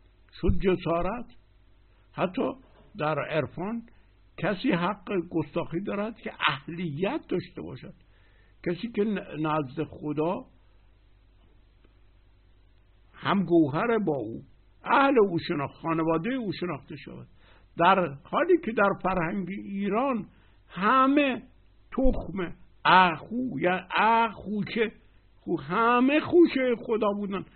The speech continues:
همه اهل خدا بودن، همه خویش خدا بودن. اخو در گسترش خود، گسترش اخو چیست؟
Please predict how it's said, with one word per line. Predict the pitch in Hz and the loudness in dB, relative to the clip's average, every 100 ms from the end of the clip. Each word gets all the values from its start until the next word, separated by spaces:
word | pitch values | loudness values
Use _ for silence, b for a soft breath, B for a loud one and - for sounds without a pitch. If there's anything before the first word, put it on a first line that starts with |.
| b b | b b
همه | 175 240 269 | -2 0 2
اهل | 294 285 262 220 233 | 6 6 6 4 -2
خدا | - 208 208 | 0 0 2
بودن، | 175 151 - 139 - - _ _ - _ _ _ _ - | 0 -4 -8 -14 -20 -20 _ _ -20 _ _ _ _ -8
همه | 165 233 311 | 0 4 4
خویش | 339 311 240 240 196 | 4 0 -2 -2 -2
خدا | 202 185 180 | -2 0 0
بودن. | 147 151 - _ _ _ _ - _ _ _ _ _ _ _ - _ _ _ _ _ - _ b b b b | -2 -8 -16 _ _ _ _ -20 _ _ _ _ _ _ _ -20 _ _ _ _ _ -20 _ b b b b
اخو | 185 214 - - 311 277 - - - | 6 6 6 2 4 4 0 -18 -6
در | 202 202 165 | 0 0 0
گسترش | 180 190 - - 190 185 - | 0 0 -2 -8 -4 -4 -4
خود، | 185 - 277 302 233 - - - _ _ _ _ _ _ _ _ - _ 143 | -8 -6 -4 -4 -4 -14 -20 -20 _ _ _ _ _ _ _ _ -20 _ -4
گسترش | 160 - 190 180 165 170 156 175 - | -2 0 2 2 0 -4 -8 -8 -4
اخو | 156 151 214 | -4 -4 -8
چیست؟ | - 269 269 - | -8 -8 -8 -12